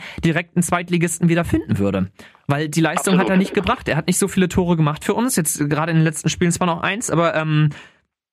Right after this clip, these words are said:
Speaker 1: ich, ich könnte dir nicht sagen, ob er direkt wieder einen Zweitligisten findet und ich weiß nicht, ob er innerhalb der dritten Liga wechseln wollen würde. Deswegen denke ich auch, wir werden ihn halten und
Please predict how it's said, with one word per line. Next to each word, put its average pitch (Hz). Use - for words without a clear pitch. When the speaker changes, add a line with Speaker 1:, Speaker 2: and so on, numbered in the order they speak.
Speaker 1:
ich, -
ich -
könnte 185
dir 175
nicht 170
sagen, 196
ob 175
er 185
direkt 175
wieder 180
einen 170
Zweitligisten 170
findet 185
und 170
ich 151
weiß 156
nicht, 180
ob -
er 165
innerhalb 185
der 170
dritten 175
Liga 107
wechseln 101
wollen 101
würde. 101
Deswegen 156
denke 156
ich 147
auch, 160
wir 151
werden 147
ihn 147
halten 214
und 180